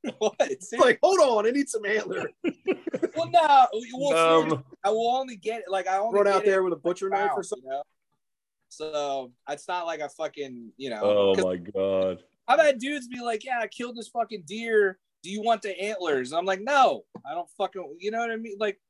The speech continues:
Speaker 1: what the fucking, that's weird to me. So
Speaker 3: What do you do?
Speaker 1: uh,
Speaker 3: Walk around the street and look for one that got mowed by a car and, like,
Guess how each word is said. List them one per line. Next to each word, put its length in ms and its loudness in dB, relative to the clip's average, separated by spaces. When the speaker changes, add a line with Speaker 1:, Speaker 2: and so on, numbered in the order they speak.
Speaker 1:
what 160 -16
the 80 -20
fucking, 240 -10
that's 200 -6
weird 300 0
to 100 -10
me. 180 -10
So 520 4
Speaker 3:
What 140 -2
do 40 4
you 80 8
do? 60 8
Speaker 1:
uh, 160 6
Speaker 3:
Walk 240 6
around 200 4
the 80 2
street 480 2
and 80 -2
look 140 4
for 140 0
one 160 4
that 80 2
got 220 2
mowed 320 4
by 220 2
a 40 0
car 400 4
and, 100 4
like, 220 2